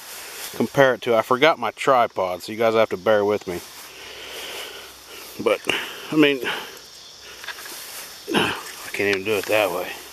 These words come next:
It's huge. Um, that's probably the size of two or three people,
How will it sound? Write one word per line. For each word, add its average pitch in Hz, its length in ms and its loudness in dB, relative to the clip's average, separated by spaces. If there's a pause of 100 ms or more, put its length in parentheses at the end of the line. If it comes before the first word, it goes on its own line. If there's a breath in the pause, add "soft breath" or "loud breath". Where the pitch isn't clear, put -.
(880 loud breath)
It's 156 180 6
huge. 113 380 2 (1400 loud breath)
Um, 107 540 4 (1600 loud breath)
that's 147 160 4
probably 196 240 6
the 127 100 -2
size 143 460 4
of 104 180 -2 (1800 loud breath)
two 180 160 8
or 127 80 8
three 135 260 6
people, 104 420 2